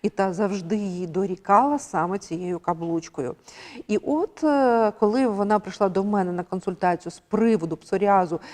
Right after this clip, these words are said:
який вже розлився по всій правій долоні і почав, е, просто захоплювати всю її руку, ми з'ясували це питання. І знаєте що? Я її запитала, чому чоловік за двадцять років, коли ви вже стали краще жити, не подарував тобі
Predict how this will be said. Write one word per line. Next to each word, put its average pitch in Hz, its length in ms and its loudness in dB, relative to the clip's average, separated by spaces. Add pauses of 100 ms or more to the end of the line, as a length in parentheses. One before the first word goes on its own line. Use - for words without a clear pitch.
(120)
який 208 220 -2
вже 185 200 -4
розлився 202 580 0
по 180 100 -2
всій 190 380 -8
правій 180 360 2
долоні 208 640 -2 (320)
і 208 80 -4
почав, 196 580 0 (360)
е, 175 240 2
просто 202 440 2
захоплювати 175 800 0
всю 190 260 -6
її 175 140 -2
руку, 214 480 0 (400)
ми 262 400 0
з'ясували 208 920 0
це - 160 -10
питання. 165 600 -8 (200)
І 190 100 0
знаєте 175 440 -6
що? - 360 -8 (380)
Я 190 80 -2
її 196 120 -2
запитала, 190 520 -4
чому 196 300 -8
чоловік 185 400 -4
за 165 120 -10
двадцять 170 360 -6
років, 247 280 -4
коли 165 200 -4
ви 175 80 -2
вже 180 180 -6
стали 196 360 4 (300)
краще 196 440 2
жити, 240 300 -2
не 190 100 -2
подарував 185 540 -2
тобі 165 440 -8